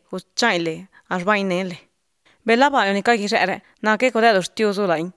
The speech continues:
chiru kwa dia gostijin. Hu ti los demás ven,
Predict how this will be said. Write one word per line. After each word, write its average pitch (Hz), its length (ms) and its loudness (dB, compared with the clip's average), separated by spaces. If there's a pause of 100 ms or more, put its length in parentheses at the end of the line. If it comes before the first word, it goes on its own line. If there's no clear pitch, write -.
(100)
chiru 220 300 0
kwa 214 140 2
dia 175 140 2
gostijin. - 460 -14 (960)
Hu 233 100 2
ti 233 100 4 (200)
los 214 160 0
demás 226 380 4
ven, 208 360 0